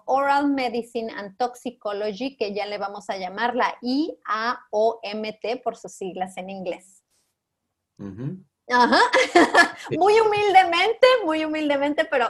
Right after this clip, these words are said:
Speaker 1: felicidades por toda tu carrera, está impactante, y de verdad me siento muy honrada de tenerte y de que nos platiques un poco de este tema. Cuéntame cómo quisiste dedicarte a to-, todo el tema de la toxicology, en,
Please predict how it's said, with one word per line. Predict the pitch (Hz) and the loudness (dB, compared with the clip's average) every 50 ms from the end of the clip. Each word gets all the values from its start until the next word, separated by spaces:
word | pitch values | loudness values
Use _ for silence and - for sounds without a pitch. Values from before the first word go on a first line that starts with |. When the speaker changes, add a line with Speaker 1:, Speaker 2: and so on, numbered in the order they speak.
| - - | -2 -2
Speaker 1:
felicidades | - 240 233 233 233 240 262 240 240 247 269 302 - | 0 2 2 2 0 0 0 2 4 4 4 4 0
por | - - 262 240 247 | -2 -2 -4 -4 -2
toda | - 254 254 262 277 269 | 0 2 4 4 2 0
tu | - 254 - | -2 -6 -2
carrera, | - 202 - 220 220 220 240 254 | 0 0 0 0 0 2 2 2
está | 254 254 - 226 | 0 0 -2 -4
impactante, | 233 233 226 - _ - - - 254 - - - - 226 226 240 247 240 - 269 294 381 403 - - - - - - - _ - | -4 -4 -6 -6 _ 2 2 2 2 -2 -8 -6 -4 -4 -2 -2 -4 -2 0 0 0 0 -2 -6 -12 -20 -20 -20 -20 -18 _ -6
y | 240 247 | -2 0
de | 240 240 | 2 2
verdad | 233 233 233 226 240 247 | 2 2 0 0 0 0
me | 254 254 | 0 -2
siento | 254 269 247 240 247 233 | -2 -2 -2 -2 -2 -2
muy | 233 233 226 226 | -4 -4 -6 -4
honrada | 226 226 226 214 208 208 208 | -4 -2 0 0 0 0 0
de | 214 208 | -2 -4
tenerte | 208 - 180 185 190 185 185 - 208 | -6 -6 -8 -6 -6 -8 -8 -8 -8
y | |
de | 202 202 196 | -8 -8 -8
que | - 185 | -8 -8
nos | 185 180 - | -8 -8 -8
platiques | - 196 185 180 - 202 185 - 214 214 226 - _ _ _ _ - | -8 -8 -8 -6 -8 -10 -8 -6 -6 -6 -8 -10 _ _ _ _ -4
un | 240 247 240 247 | -2 -2 0 4
poco | 269 269 262 262 269 277 277 - - | 4 4 6 6 6 4 4 4 2
de | 247 254 247 240 233 226 - - | 4 6 6 6 6 2 2 2
este | 262 254 254 254 269 254 | 2 2 2 4 0 0
tema. | 254 - 247 240 240 247 269 269 - | 2 2 -2 -2 0 -2 -4 -4 -4
Cuéntame | - 381 415 403 - 523 539 554 539 508 523 - | -4 -4 -4 -2 -2 -2 0 2 0 0 0 -2
cómo | 392 403 415 415 440 453 - - | -2 -2 0 2 0 0 0 -2
quisiste | 359 349 349 - - 370 359 - - - 392 392 370 | -2 -2 0 2 0 0 0 0 -2 -2 0 0 2
dedicarte | 311 294 269 254 - - 277 294 330 - 311 | 0 -2 -2 -2 0 2 2 2 2 0 0
a | 311 311 294 302 302 - | 2 2 2 0 -4 -4
to-, | 294 285 302 302 - 240 | -6 -4 -6 -6 -8 -4
todo | - 277 277 | -2 0 0
el | 285 277 | 0 -2
tema | 285 277 285 294 | -4 -4 -2 0
de | 277 262 | 0 0
la | 233 202 196 - - | 0 0 -2 -2 -4
toxicology, | 220 208 - - - - - 247 233 - - _ - - 233 233 226 214 208 202 175 185 196 196 | -4 -4 -6 -10 -18 -10 -6 -6 -6 -6 -6 _ -2 2 4 4 4 4 0 -2 -4 -6 -6 -6
en, | 190 190 | -6 -8